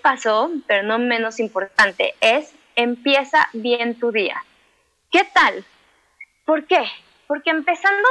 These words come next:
bien nuestro día, hay muchas personas que de hecho dicen que, eh, que según cómo empiezan su día,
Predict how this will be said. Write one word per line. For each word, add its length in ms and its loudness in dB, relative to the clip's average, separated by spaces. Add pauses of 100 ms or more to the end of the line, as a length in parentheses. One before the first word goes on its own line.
bien 220 0
nuestro 320 -4
día, 480 0 (520)
hay 100 2
muchas 300 -4
personas 420 -2
que 100 0
de 60 2
hecho 160 -4
dicen 420 -4
que, 420 2
eh, 400 0
que 100 0
según 240 0
cómo 220 0
empiezan 600 0
su 140 -4
día, 260 2